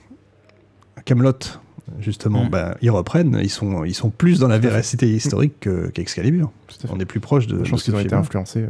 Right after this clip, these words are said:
Speaker 1: Oui,
Speaker 3: dans
Speaker 1: bien
Speaker 3: ce
Speaker 1: sûr.
Speaker 3: sens.
Speaker 1: Et c'est plutôt intelligent.
Speaker 3: Mm. On aurait pu mettre Kaamelott dans le, dans la liste.
Speaker 2: Ouais.
Speaker 3: On, on va faire un
Speaker 2: C'est,
Speaker 3: petit saut,
Speaker 2: c'est
Speaker 3: je vais
Speaker 2: juste un
Speaker 3: parler
Speaker 2: peu chiant
Speaker 3: de
Speaker 2: quand ils viennent sérieux.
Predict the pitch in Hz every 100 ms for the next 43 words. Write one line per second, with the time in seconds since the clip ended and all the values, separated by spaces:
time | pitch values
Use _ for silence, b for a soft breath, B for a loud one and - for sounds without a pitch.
0 | 107 147 110 95 180 165 B B B -
1 | 104 98 98 - - 92 87 113 160 -
2 | 165 - - _ _ _ _ _ _ _
3 | - - B B 131 104 - 135 - 101
4 | 98 107 - 98 113 110 104 92 110 -
5 | 117 - B B B B B B B B
6 | B B - 143 143 139 151 143 135 156
7 | - 202 131 139 139 135 147 131 117 113
8 | 110 110 127 113 - 123 127 123